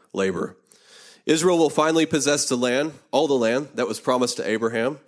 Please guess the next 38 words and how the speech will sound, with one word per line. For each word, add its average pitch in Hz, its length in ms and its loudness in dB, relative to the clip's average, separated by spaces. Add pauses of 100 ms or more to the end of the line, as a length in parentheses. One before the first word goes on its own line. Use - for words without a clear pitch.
(420)
The 135 80 0
desert 151 320 2
will 147 140 2
become 135 280 0
a 131 60 2
fertile 143 640 -2
plain. 139 480 -2
The 135 80 2
Dead 135 280 0
Sea 147 240 0
will 131 160 2
actually 123 320 -2
burst 127 420 -2
with 104 180 -4
life, 120 300 -4
and 120 80 -6
the 120 60 0
same 143 260 0
fish 143 260 0
that 135 100 0
are 127 40 2
in 127 60 0
the 120 60 -2
Mediterranean 123 680 0
Sea 120 160 -2
will 113 140 0
be 120 100 0
found 120 320 -2
in 117 160 -4
the 113 80 -2
Dead 120 280 -2
Sea. 110 360 -4 (960)
All - 140 4
people 170 240 2
will 156 160 4
enjoy 156 260 2
divine 143 360 -2
health. 143 420 -6